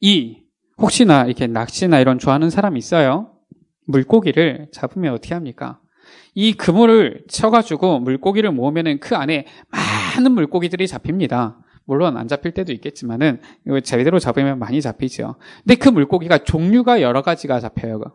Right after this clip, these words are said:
바다 안에 물고기 한 종류만 돌아다니지 않잖아요. 그러니까 물론 그 물고기가 있는 쪽으로 이렇게 그물을 내리지만 내-, 차-, 차-, 걷어 올리면은 이 물고기가 그 때로는 이제 내가 이런 종류의 물고기를 잡아야지 했는데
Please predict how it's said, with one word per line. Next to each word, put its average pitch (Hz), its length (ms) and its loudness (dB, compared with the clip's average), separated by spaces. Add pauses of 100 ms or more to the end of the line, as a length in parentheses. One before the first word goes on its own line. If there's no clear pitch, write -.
(720)
바다 143 340 6
안에 135 420 0
물고기 175 340 0
한 269 220 2
종류만 277 400 4
돌아다니지 180 500 2
않잖아요. 117 720 -4 (360)
그러니까 127 360 -2
물론 135 480 2 (340)
그 - 140 -6
물고기가 170 600 -2
있는 143 240 4
쪽으로 165 240 -2
이렇게 135 200 -4
그물을 143 380 0
내리지만 123 680 -2 (300)
내-, 170 420 0
차-, - 240 -8 (160)
차-, - 180 -10
걷어 180 260 2
올리면은 156 560 2 (200)
이 254 100 6
물고기가 175 580 0 (280)
그 214 160 -4
때로는 220 460 4
이제 156 340 2
내가 139 180 0
이런 175 460 2
종류의 156 380 -2
물고기를 143 460 2
잡아야지 143 520 2
했는데 151 440 0